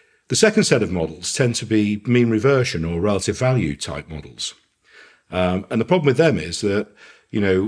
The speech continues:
when trends really start to happen, you've got the wrong position and you lose all your skewness. So not only are we trying to sort of source positive alpha,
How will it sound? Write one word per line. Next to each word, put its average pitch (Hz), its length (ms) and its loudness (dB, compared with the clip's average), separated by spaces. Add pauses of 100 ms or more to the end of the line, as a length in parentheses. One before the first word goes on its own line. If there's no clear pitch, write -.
when 120 180 4
trends 135 320 2
really 113 200 4
start 101 280 0
to 101 140 0
happen, 92 560 -4 (400)
you've 104 160 -2
got 113 120 0
the 110 100 0
wrong 131 220 4
position 110 460 -2
and 90 140 -2
you 104 100 0
lose 113 300 2
all 107 180 4
your 92 420 -2 (200)
skewness. 120 640 -2 (600)
So - 120 0
not 165 160 4
only 190 220 4
are 143 60 4
we 139 120 0
trying 127 220 0
to 107 80 2
sort 113 260 -4
of 107 80 -4 (260)
source 113 520 2
positive 98 520 -2
alpha, 104 540 -2